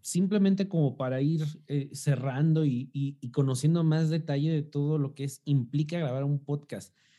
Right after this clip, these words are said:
¿qué consejo le darían a toda esa gente que dice, "Pues sí me quiero aventar un podcast"? ¿Qué le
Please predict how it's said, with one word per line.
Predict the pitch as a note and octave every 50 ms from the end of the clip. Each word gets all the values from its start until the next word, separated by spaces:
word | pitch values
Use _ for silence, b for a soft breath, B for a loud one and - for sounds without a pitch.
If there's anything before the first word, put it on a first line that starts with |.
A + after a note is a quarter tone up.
| b b b b b b b b _ _ _ _ _ _ _ _ _
¿qué | F#3 G3 G3
consejo | G3 B3 A#3+ A3+ G3 D3+ - F3 F3 E3 - - C3+ B2 C3 - - - _ _ _ _
le | C3 B2+ C#3+
darían | C#3+ C#3+ C#3 C#3+ E3 F3
a | E3+
toda | - F3 E3+
esa | D3 F3
gente | D#3 - D3+ D3 D3 D3 D#3+ D#3 D3+
que | - D3
dice, | C3 B2+ C3 B2+ - C#3+ D3 - _ _ _ _ _ _ _ _ - _ _ _ _ _ _ _ _ -
"Pues | - D3 C#3+
sí | D3+ - D#3+
me | E3+ G3
quiero | G3 - G3+
aventar | G3 F3 D3+ E3 E3+
un | E3+ E3+ D#3+ E3
podcast"? | D#3+ B2 B2 - - - - - - - - - - - _ _ _ _ _ _ _ _ _ _ _ _ _ _ _ _ _ _ _ _ _ _ _ _ _ _ _ - _ _ _ _ _ - - - _ _ _ _ _ _ _ _ _ _ _ _ _ _ _ _ _ _ _ _ _ _ _ _ - - - _ _ _ _
¿Qué | -
le | C#3+